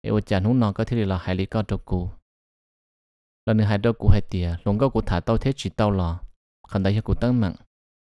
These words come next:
Thế chỉ cú bao rong hai tiệt ít thôi, bao nhiêu rong lý co, cú lúc năng một đôi giá toàn thế.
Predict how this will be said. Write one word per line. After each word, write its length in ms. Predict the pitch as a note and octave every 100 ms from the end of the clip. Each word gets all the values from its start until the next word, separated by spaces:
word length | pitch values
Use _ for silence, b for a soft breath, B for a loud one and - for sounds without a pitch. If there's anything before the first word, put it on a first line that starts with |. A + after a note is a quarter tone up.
| -
Thế 60 | D3
chỉ 120 | -
cú 120 | G2+ G#2
bao 160 | C#3+ C#3+
rong 160 | C3
hai 120 | A2 G2
tiệt 180 | F#2+
ít 40 | A#2
thôi, 100 | C3+ -
bao 80 | B2+
nhiêu 140 | F#2
rong 140 | E2 G#2
lý 100 | G2+
co, 360 | - A#2+ G#2
cú 120 | F#2+ F#2+
lúc 140 | A#2+
năng 200 | B2+ G#2+
một 100 | F#2
đôi 140 | G#2+
giá 100 | F#2+
toàn 280 | F#2 E2 F2
thế. 200 | A2 G#2+